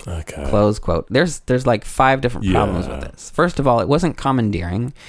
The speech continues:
Speaker 2: It was absolutely in line with what every straight person does every day.
Speaker 1: He earned that spot as well.
Speaker 2: He earned that spot, and he had permission from his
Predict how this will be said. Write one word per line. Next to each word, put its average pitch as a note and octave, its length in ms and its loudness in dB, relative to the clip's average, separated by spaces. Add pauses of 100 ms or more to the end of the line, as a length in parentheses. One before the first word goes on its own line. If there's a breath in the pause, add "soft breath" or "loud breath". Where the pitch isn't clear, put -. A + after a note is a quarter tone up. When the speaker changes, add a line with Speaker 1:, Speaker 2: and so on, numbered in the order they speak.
(440 loud breath)
Speaker 2:
It C3+ 140 2
was B2+ 340 2
absolutely C3+ 640 4
in A#2+ 120 2
line A2+ 300 2
with A2 220 0
what A2 180 -2 (140)
every D3+ 380 2
straight B2 420 2
person A#2 400 4
does G2+ 360 2
every B2+ 300 2
day. - 400 -6
Speaker 1:
He A2 240 -2
earned F#2 300 0
that D2+ 220 -4
spot D#2+ 440 0
as D#2 140 -6
well. D#2 320 -2
Speaker 2:
He B2 180 -2
earned D3+ 300 2
that F3+ 180 -2
spot, - 680 0
and A2+ 360 2
he A#2 360 -2
had A#2 260 0
permission B2+ 480 2
from B2 220 0
his C#3 420 2